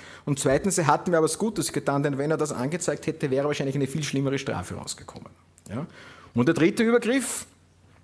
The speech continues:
auch beim Tatort, das über die Geschichte mit dem Weihnachtsfest, die ich noch am ehesten akzeptieren kann, nämlich da ist er aus dem Gefängnis ausgebüxt, um bei der Familie Weihnachten zu feiern. Der Kommissar hat's entdeckt und aus menschlichen Gründen gesagt,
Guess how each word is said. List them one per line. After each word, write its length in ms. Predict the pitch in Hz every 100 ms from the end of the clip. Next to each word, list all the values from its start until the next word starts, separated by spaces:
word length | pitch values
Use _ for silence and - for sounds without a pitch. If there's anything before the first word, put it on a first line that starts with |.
| _ _ - -
auch 200 | 135 -
beim 180 | 165
Tatort, 460 | - 117 143 190 180
das 100 | 170
über 160 | 160 151
die 100 | 147
Geschichte 360 | 143 170 -
mit 100 | 147
dem 40 | 104
Weihnachtsfest, 680 | 117 165 170 - 156 160 - - - -
die 40 | 139
ich 120 | 147
noch 160 | 147
am 80 | 151
ehesten 400 | 123 160 190 135
akzeptieren 600 | 101 - 113 - 110 135
kann, 320 | 139 131 180 175 - -
nämlich 300 | 131 139 143
da 120 | 135
ist 160 | 131
er 60 | 139
aus 60 | 127
dem 100 | 135
Gefängnis 400 | 131 127 131 123
ausgebüxt, 800 | 117 - 185 165 226 - - - _ - -
um 80 | 127
bei 80 | 131
der 100 | 139
Familie 340 | 139 135 147
Weihnachten 460 | 120 117 165 - 165
zu 140 | 170
feiern. 280 | 156 135 151
Der 100 | 139
Kommissar 440 | - 131 123 - 123
hat's 240 | 131 -
entdeckt 460 | 120 113 - - 135
und 100 | 120
aus 140 | 113
menschlichen 420 | 117 143 - 139
Gründen 300 | 123 123 143
gesagt, 420 | 127 113 127 -